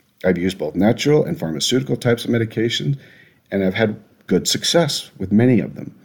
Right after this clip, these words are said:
Now, I've had to change or remove medications that didn't work, that had side effects, and some addictive qualities. But I have not found that I couldn't change my medication or stop one because of those side effects.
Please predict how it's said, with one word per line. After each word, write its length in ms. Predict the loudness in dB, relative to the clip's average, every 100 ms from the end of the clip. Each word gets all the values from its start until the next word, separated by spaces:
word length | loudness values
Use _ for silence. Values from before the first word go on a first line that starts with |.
| _ _ 2
Now, 80 | 4
I've 100 | 6
had 140 | 4
to 60 | 4
change 360 | 4 4 6
or 60 | 6
remove 280 | 6 6 4
medications 600 | 2 2 -2 -2 -2 0
that 100 | 0
didn't 200 | 2 0
work, 300 | -2 -6 -12 -20 -20 _
that 160 | 2 6
had 160 | 6
side 180 | 4 2
effects, 500 | 2 -2 -2 -4 -8
and 220 | -2 0 2
some 220 | 2 4
addictive 440 | 4 2 -2 -2
qualities. 560 | 4 4 4 -4 -10 -16 _ _ _ _
But 100 | 2
I 60 | 2
have 240 | 2 2
not 180 | 2 2
found 320 | -4 -2 0
that 100 | 0
I 80 | 0
couldn't 340 | -2 -4 -2
change 360 | -2 0 0 2
my 80 | 0
medication 600 | 0 -2 -4 -6 -4 -4
or 100 | -2
stop 380 | -2 -2 -4 -6
one 140 | -8
because 460 | -8 -10 -2 -2 -2
of 120 | -8
those 160 | -6
side 180 | -4 -4
effects. 400 | -8 -14 -20 -20